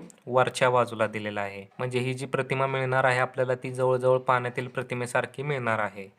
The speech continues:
त्यामुळे दिलेली जी आकृती आहे ती सुरुवातीला आपण उत्तरपत्रिकेवर ठळक अक्षरात लिहून घेणार आहोत. त्यानंतर आता ही पलटताना उजव्या बाजूला किंवा डाव्या बाजूला न पलटता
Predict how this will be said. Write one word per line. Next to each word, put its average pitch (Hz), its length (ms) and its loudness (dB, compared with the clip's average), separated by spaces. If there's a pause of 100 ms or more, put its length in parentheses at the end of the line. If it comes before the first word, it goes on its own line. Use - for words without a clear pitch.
(400)
त्यामुळे 127 280 2
दिलेली 131 340 0
जी 131 120 0
आकृती 131 420 0
आहे 123 260 0 (320)
ती 123 80 -4
सुरुवातीला 127 460 2
आपण 127 220 0
उत्तरपत्रिकेवर 127 920 0 (120)
ठळक 127 260 2
अक्षरात 123 380 0 (500)
लिहून 127 300 2
घेणार 110 300 2
आहोत. 101 240 -2 (680)
त्यानंतर 131 420 2
आता 131 200 2
ही 127 140 -4
पलटताना 135 760 0 (460)
उजव्या 123 320 0
बाजूला 135 320 2
किंवा 131 240 0
डाव्या 131 280 2
बाजूला 131 320 2
न 135 160 -2
पलटता 131 600 2